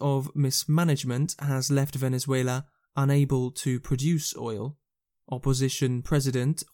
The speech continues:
Juan Guaidó says that the need to import oil demonstrates the incompetence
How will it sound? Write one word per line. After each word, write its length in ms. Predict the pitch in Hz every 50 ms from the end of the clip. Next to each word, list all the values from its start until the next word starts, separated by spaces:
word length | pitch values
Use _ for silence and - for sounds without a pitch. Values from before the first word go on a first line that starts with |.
| - -
Juan 300 | 147 143 135 135 131 123
Guaidó 560 | 127 127 123 123 131 151 143 139 160 185 185 - _ _ _ _
says 500 | _ - - - 147 139 139 151 156 151
that 340 | - - 131 139 131 135 -
the 80 | - 135
need 400 | 139 156 160 156 156 147 143 - -
to 240 | - - 151 139 135 -
import 580 | 143 135 127 127 131 - 147 139 131 127 - - -
oil 440 | - 170 175 151 127 135 151 190 185 _ _ _ _ _
demonstrates 720 | - 139 135 135 139 135 - - - 131 131 135 - - -
the 200 | - 127 127 -
incompetence 960 | - 147 135 131 131 - - 185 175 147 151 - 127 117 123 143 - -